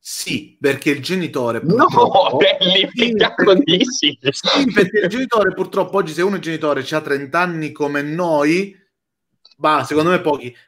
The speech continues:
Speaker 1: probabilmente la maggior parte dei genitori c'ha quaranta anni. A quaranta anni, se tu conosci un po' di persone, basta che fai un sondaggio intorno a te, ma volendo potremmo andare anche a ricercare le statistiche. Allora, questo non è un dato, ma è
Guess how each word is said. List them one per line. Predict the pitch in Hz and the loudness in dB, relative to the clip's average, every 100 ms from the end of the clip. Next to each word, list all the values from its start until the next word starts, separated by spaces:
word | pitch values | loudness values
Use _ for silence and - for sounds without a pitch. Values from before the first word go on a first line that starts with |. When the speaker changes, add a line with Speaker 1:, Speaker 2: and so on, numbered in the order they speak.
| _ | _
Speaker 1:
probabilmente | - 160 160 180 165 226 240 185 | 0 0 2 -2 -4 -6 -2 0
la | |
maggior | 156 156 175 | 0 -2 -2
parte | 180 185 135 | -2 -2 -2
dei | 151 | -4
genitori | 151 147 175 147 147 | -4 -8 -4 -2 -2
c'ha | 139 123 | -2 -4
quaranta | 127 123 120 117 113 | -2 -2 -2 -4 -8
anni. | 101 101 107 - | -10 -10 -14 -12
A | - 214 214 | -2 -2 0
quaranta | 202 175 139 127 120 | -2 0 -2 -4 -4
anni, | 107 107 127 190 - _ | -4 -6 -6 -6 -10 _
se | - - 120 | -14 -8 -6
tu | - 160 139 | 0 0 2
conosci | 131 139 135 127 | 0 0 -2 -6
un | 120 | 2
po' | 160 156 | 4 4
di | 135 | 0
persone, | 143 - 143 120 | -4 -2 -4 -2
basta | 131 135 | -4 -2
che | 127 | -6
fai | 135 | -6
un | 135 | -8
sondaggio | 127 139 156 131 | -6 -6 -6 -6
intorno | 127 151 147 139 | -2 0 0 -4
a | |
te, | 131 165 131 - - - _ | 0 2 2 -2 -20 -20 _
ma | 135 143 147 - | 0 2 2 -4
volendo | 123 90 127 143 151 156 170 151 | -18 -18 -2 2 4 2 0 -2
potremmo | 143 143 139 | -2 -4 -4
andare | 143 156 151 | -2 2 2
anche | 143 151 | 2 -2
a | |
ricercare | 147 143 143 147 | -2 -4 0 2
le | 143 | 2
statistiche. | 147 143 127 123 | 0 -4 -4 -4
Allora, | 139 143 127 | -2 0 -2
questo | 147 147 131 | -4 -4 -4
non | 143 147 | -2 -2
è | |
un | 143 | -2
dato, | 143 156 147 131 - | 2 2 2 -4 -12
ma | 120 127 127 | -8 -2 -2
è | 127 127 127 | -2 -6 -8